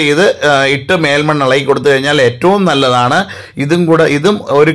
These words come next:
കാരണമാണ് മുരടിപ്പിന്. ശ്രദ്ധിക്കുക, ഇതിനകത്ത് ഏതാണ് വന്നതെന്ന് നിങ്ങൾ പ്ലാന്റ് കണ്ട് മനസ്സിലാക്കുക. അതേപോലെ തന്നെ തളിര് ചുരുണ്ട് പോകുന്ന അസുഖം നിങ്ങളെ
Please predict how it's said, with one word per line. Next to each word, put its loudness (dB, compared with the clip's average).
കാരണമാണ് 0
മുരടിപ്പിന്. 0
ശ്രദ്ധിക്കുക, 0
ഇതിനകത്ത് 0
ഏതാണ് 2
വന്നതെന്ന് 0
നിങ്ങൾ 0
പ്ലാന്റ് -4
കണ്ട് -2
മനസ്സിലാക്കുക. -6
അതേപോലെ 2
തന്നെ 0
തളിര് 0
ചുരുണ്ട് 2
പോകുന്ന 2
അസുഖം 0
നിങ്ങളെ 0